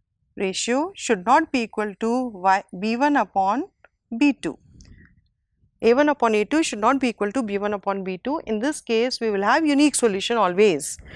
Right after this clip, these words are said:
And next, let us take up for no solution. For no solution,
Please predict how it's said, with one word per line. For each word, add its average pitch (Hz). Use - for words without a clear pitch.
And 240
next, 240
let 214
us 226
take 214
up 262
for 226
no 330
solution. 180
For 247
no 226
solution, 233